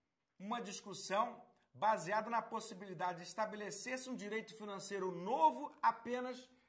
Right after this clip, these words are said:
para presidente Dilma, embora isso tenha sido trazido pela sua defesa. O que foi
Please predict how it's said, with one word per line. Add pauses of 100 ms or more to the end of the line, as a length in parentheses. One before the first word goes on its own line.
(160)
para
presidente
Dilma, (340)
embora
isso
tenha
sido
trazido (520)
pela
sua
defesa. (1120)
O
que
foi